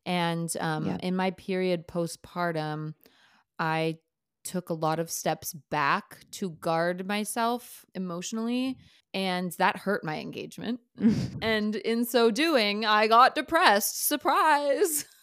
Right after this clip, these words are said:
Speaker 1: <laughs>
Speaker 2: Yep.
Speaker 1: Surprise, surprise. And, um, and now I'm just really trying to focus on, um, quality over quantity. I think that there's so many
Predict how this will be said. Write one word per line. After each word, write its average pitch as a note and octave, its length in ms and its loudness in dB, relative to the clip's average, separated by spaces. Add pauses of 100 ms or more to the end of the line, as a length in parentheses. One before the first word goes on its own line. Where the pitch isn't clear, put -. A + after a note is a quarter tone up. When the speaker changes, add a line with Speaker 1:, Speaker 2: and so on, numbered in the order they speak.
(160)
Speaker 1:
<laughs> E4 60 4 (400)
Speaker 2:
Yep. A#3 160 2 (160)
Speaker 1:
Surprise, A3+ 460 0
surprise. G#3 460 0 (480)
And, A3+ 440 2
um, G3 480 0
and B3 160 -2
now C#4+ 180 2
I'm E4+ 140 -2
just E4+ 240 -8
really A3+ 280 -4
trying A3 300 -6
to G#3+ 80 -10
focus F#3+ 500 -6
on, F3 300 -6
um, E3 480 -8 (420)
quality F#3+ 540 0
over F3+ 240 0
quantity. F3+ 800 -8 (420)
I F#3+ 120 -6
think F#3+ 240 -6
that E3+ 280 -4
there's F3 280 -4
so F3+ 280 -4
many F3+ 680 -6